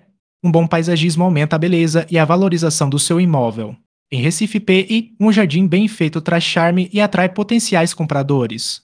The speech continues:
Quais plantas são ideais para o paisagismo em Recife P E? Em Recife P E, você pode usar plantas como palmeiras, bromélias e orquídeas. Elas se adaptam bem ao clima e deixam seu espaço mais bonito.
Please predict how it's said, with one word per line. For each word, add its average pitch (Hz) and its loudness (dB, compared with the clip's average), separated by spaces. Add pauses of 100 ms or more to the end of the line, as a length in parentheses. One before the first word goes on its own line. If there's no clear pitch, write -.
(320)
Quais 233 0
plantas 156 -4
são 170 -4
ideais 175 -2
para 170 -4
o 156 -6
paisagismo 151 -2
em 143 -2
Recife 185 -4
P 139 -8
E? 139 -4 (500)
Em 147 -2
Recife 190 0
P 190 -2
E, 170 -2
você 135 -4
pode 175 0
usar 160 2
plantas 156 -2
como 190 0
palmeiras, 131 -2
bromélias 135 -2
e 185 0
orquídeas. 131 -4 (300)
Elas 165 0
se 160 -4
adaptam 160 -4
bem 170 -2
ao 180 -2
clima 175 -4
e 175 -6
deixam 185 0
seu 147 -2
espaço 175 -4
mais 175 0
bonito. 147 -6